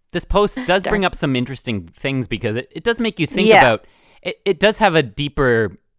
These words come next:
Speaker 1: even though on the surface it might seem a little bit trivial and just silly, but I think now that I, the more I think about it, here I was putting it down a couple minutes ago, but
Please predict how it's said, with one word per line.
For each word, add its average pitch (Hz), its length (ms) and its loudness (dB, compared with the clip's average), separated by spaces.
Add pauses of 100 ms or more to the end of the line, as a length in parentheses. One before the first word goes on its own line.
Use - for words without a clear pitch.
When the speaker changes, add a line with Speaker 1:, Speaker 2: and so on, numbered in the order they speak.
(180)
Speaker 1:
even 165 180 -2
though 147 140 4
on 131 120 2
the 113 60 -4
surface 151 320 -4
it 143 80 -2
might 120 240 -4
seem 131 240 -4
a 120 60 -2
little 123 160 -2
bit 117 240 -4 (100)
trivial 117 480 -2
and 101 120 -4
just 95 200 -12 (120)
silly, 156 360 -4
but 143 240 -2 (380)
I 165 40 -4
think 226 240 -4 (140)
now 131 260 0
that 131 100 0
I, 110 180 -4
the 127 120 -8
more 135 160 -2
I 120 40 -2
think 135 200 -6
about 107 260 -2
it, 90 200 -8 (720)
here 98 220 -4
I 90 60 -4
was 87 200 -12
putting 139 220 -6
it 95 60 -10
down 135 200 0
a 117 40 -2
couple 110 200 -6
minutes 98 200 -8
ago, 104 220 -4
but - 320 -8